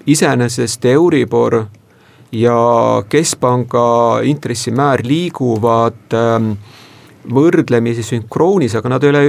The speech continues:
nad ei ole üks-ühele. Äh, Euribor on praegu tõusma hakanud.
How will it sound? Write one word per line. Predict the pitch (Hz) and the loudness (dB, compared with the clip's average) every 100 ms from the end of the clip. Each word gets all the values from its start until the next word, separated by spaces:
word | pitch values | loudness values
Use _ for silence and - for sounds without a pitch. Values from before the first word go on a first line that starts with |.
| - | 0
nad | 139 143 | 0 2
ei | 160 | 4
ole | 156 | 4
üks-ühele. | 151 - 156 135 104 104 101 - - - - - - - - - | 0 -2 -4 -2 -4 -4 -6 -8 -20 -20 -20 -20 -20 -20 -20 -4
Äh, | 131 120 123 117 - - - - | 2 4 4 2 -2 -10 -20 -2
Euribor | 151 220 240 139 135 127 | 2 2 2 2 2 4
on | 151 202 170 123 123 | 4 2 0 -2 -2
praegu | 147 160 156 143 - 131 123 113 | -2 0 0 -2 -6 -4 -2 -2
tõusma | 143 151 143 120 | 0 0 0 -2
hakanud. | 110 110 - - | -2 -6 -8 -10